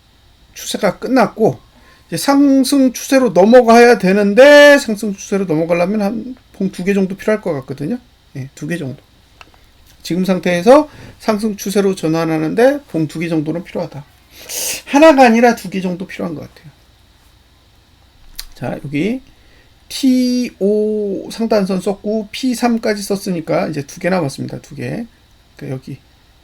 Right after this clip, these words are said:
여기 삼백삼십삼 점 일구? 일구. 예. 여기까지 상승을 해야 이제 상승 추세로 전환이 되는 거겠죠.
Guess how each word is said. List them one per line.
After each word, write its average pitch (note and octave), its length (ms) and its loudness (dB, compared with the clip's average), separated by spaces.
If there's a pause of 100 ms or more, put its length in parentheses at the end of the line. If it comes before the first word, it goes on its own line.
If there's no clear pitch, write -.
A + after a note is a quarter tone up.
(600)
여기 C3 200 -10
삼백삼십삼 G3 1160 -4
점 F#3 600 -4 (920)
일구? G#3+ 440 0 (340)
일구. C#3+ 300 -12 (640)
예. B2 120 -14 (500)
여기까지 B3 840 4 (320)
상승을 A3 560 -2
해야 B3 480 4 (220)
이제 D3+ 340 -8 (1160)
상승 G3+ 420 -8
추세로 E3 340 -6
전환이 D#3 400 -2
되는 C#3+ 220 -6
거겠죠. C3 420 -14